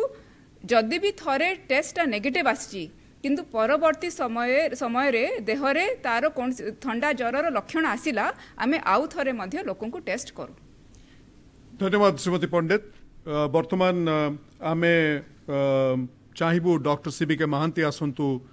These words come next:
Speaker 2: ଆମ ସାମ୍ନାକୁ। ଗତ ପଇଁଚାଳିଶ ଦିନ ଭିତରେ ଆମେ କୋଭିଡ ଉଣେଇଶ ବିଷୟରେ ଅନେକ କିଛି ଜାଣିପାରିଲୁ, କିନ୍ତୁ ବୋଧେ ସେଇ ଜାଣିବା ଭିତରେ କିଛିଟା ଗ୍ୟାପ୍ ବି ରହିଛି,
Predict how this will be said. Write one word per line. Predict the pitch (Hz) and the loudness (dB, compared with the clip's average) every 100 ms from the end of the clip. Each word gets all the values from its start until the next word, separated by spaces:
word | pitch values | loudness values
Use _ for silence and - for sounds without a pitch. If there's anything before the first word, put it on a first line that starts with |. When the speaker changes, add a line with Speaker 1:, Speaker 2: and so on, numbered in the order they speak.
| - - - | -20 -14 -4
Speaker 2:
ଆମ | 143 147 | 0 0
ସାମ୍ନାକୁ। | 143 151 143 143 143 214 - - - - - - 143 | 0 -2 0 -2 -2 -6 -8 -20 -20 -20 -20 -10 0
ଗତ | 165 190 214 | 2 4 2
ପଇଁଚାଳିଶ | 185 185 208 208 202 | 2 0 4 6 4
ଦିନ | 160 185 185 180 165 - - | 2 0 2 2 0 -6 -10
ଭିତରେ | 143 160 165 165 226 - - - - - - - | -6 -2 0 0 -2 -18 -20 -20 -20 -20 -16 -6
ଆମେ | 160 190 | -2 0
କୋଭିଡ | 185 175 170 202 214 | -2 0 2 2 0
ଉଣେଇଶ | 185 185 151 | -2 -2 0
ବିଷୟରେ | 151 156 170 165 165 160 - - - - - - | -2 0 2 4 2 0 -10 -20 -20 -20 -20 -6
ଅନେକ | 156 165 175 | 0 2 0
କିଛି | 185 - - 175 151 - 135 | -2 -4 -2 0 0 -2 -4
ଜାଣିପାରିଲୁ, | 156 156 165 156 151 175 214 - - - - - - - - - | 0 0 2 2 2 0 -4 -14 -20 -20 -20 -20 -20 -20 -20 0
କିନ୍ତୁ | 185 170 196 | 2 6 6
ବୋଧେ | 165 170 170 180 175 - - - - | 6 4 6 6 6 2 -10 -16 -16
ସେଇ | - 190 | 2 4
ଜାଣିବା | 170 175 180 180 | 6 4 6 6
ଭିତରେ | 165 180 175 165 147 | 4 2 2 2 0
କିଛିଟା | - 151 156 180 165 143 - - - 131 | -6 -6 -2 2 2 0 -6 -20 -16 -8
ଗ୍ୟାପ୍ | 127 175 143 | -2 -2 0
ବି | 190 | 0
ରହିଛି, | 175 170 170 | 4 2 0